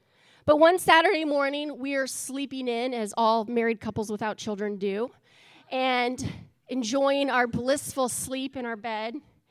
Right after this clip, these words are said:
and all of a sudden, in our doorway, a man appears.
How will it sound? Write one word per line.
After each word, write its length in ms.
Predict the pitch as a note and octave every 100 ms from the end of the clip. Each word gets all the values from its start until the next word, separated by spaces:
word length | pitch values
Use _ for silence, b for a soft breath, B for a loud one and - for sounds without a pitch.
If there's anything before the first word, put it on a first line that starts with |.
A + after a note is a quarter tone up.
| _
and 120 | G#3
all 180 | A3+ B3
of 80 | B3+
a 60 | B3+
sudden, 460 | - A#3+ G3+ G3+
in 160 | - G#3+
our 120 | G#3+
doorway, 520 | G#3 A3 G#3+ G3+ F#3+
a 80 | G3+
man 640 | F#3+ G3+ F#3+ E3+ D#3 G3 -
appears. 720 | F#3+ - F3 E2+ A3 -